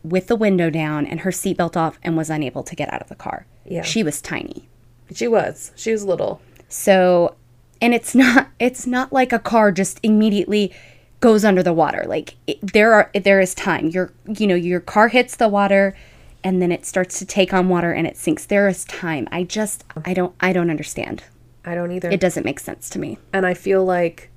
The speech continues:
Speaker 2: I have more questions than I do answers.
Speaker 1: I felt like that since
Speaker 2: <laughs> Thank you.
Speaker 1: two thousand and seventeen.
Speaker 2: Thank you for that.
Speaker 1: Yes. <laughs>
Speaker 2: I will be continuing my investigations on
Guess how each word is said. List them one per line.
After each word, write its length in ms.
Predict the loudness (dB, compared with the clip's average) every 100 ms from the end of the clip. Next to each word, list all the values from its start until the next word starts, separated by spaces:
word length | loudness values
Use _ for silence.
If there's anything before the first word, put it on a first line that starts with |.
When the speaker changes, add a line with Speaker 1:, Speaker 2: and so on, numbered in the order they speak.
| -20 _
Speaker 2:
I 80 | -6
have 200 | -2 -2 0
more 300 | 0 0 -2
questions 760 | -2 -4 -2 -2 -2 -4 -8 -2
than 200 | 0 2
I 100 | 0
do 220 | -2 -4
answers. 520 | -4 -8 -6 -6 -2 0
Speaker 1:
I 80 | 0
felt 280 | 0 0
like 200 | 2 2 0
that 180 | -2
since 180 | -2 -2
Speaker 2:
<laughs> 0 |
Thank 120 | -2
you. 60 | -2
Speaker 1:
two 80 | 0
thousand 220 | 0 0
and 100 | -2
seventeen. 580 | 0 -2 -4 -8 -10 -12 -2
Speaker 2:
Thank 200 | -2 0
you 60 | -4
for 120 | -6
that. 240 | -4 -2
Speaker 1:
Yes. 320 | 2 0 0 -6 -8 -12 -12 0
<laughs> 40 |
Speaker 2:
I 100 | 4
will 160 | 8 8
be 160 | 6 2
continuing 680 | 0 2 2 4 4 2
my 160 | 0 0
investigations 1000 | 0 0 0 2 8 8 8 0 0 0
on 300 | 0 0